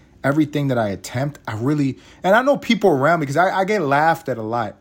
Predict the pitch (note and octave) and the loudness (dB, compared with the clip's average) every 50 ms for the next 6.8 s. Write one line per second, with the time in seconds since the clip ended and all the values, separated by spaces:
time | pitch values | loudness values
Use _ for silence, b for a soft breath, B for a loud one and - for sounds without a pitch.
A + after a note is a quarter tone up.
0 | _ _ - D3+ F#3+ A#3 B3+ B3+ C4 B3 - - A#2+ G#2 A2 A2+ A#2+ B2 C3 D3 | _ _ -2 0 2 4 4 4 2 0 -2 -6 -8 -6 -6 -6 -4 -4 -4 -2
1 | D#3 E3+ F3 E3 E3 - D#3 D3+ D#3+ D#3 C#3+ C#3 - C#3 C3 C3+ B2+ B2 A#2 A2 | 0 0 0 -2 -2 -4 -4 -2 -2 -4 -4 -6 -8 -8 -8 -6 -6 -6 -8 -8
2 | A2 - B2+ C3 C3+ C3 B2 _ b b b b b b b b b C3 C#3+ D3 | -8 -10 -10 -10 -10 -12 -14 _ b b b b b b b b b -2 -2 -2
3 | C#3+ C#3 - C3 B2 G#2+ - - B2+ A#2+ A#2+ B2 A#2 A2+ - B2+ A#2+ - B2 A#2 | -2 -2 -4 -6 -6 -6 -6 -6 -4 -4 -4 -4 -6 -6 -4 -6 -4 -4 -4 -4
4 | A#2+ A#2 - A#2+ A2+ G#2+ G2+ - A#2+ A2 G#2 G2 - A2+ G#2 - G#2+ G#2+ A2 - | -4 -6 -6 -8 -10 -10 -10 -10 -10 -10 -10 -10 -10 -12 -12 -12 -14 -16 -18 -20
5 | _ _ _ - A#2 G#2+ G#2 G2+ G2 - b b b b b b b b b _ | _ _ _ -14 -14 -12 -12 -14 -16 -20 b b b b b b b b b _
6 | _ _ _ _ - A2 G2+ G2+ G2 F#2+ F#2 F#2 G2+ G2+ G2 | _ _ _ _ -8 -8 -6 -6 -6 -8 -8 -8 -8 -8 -8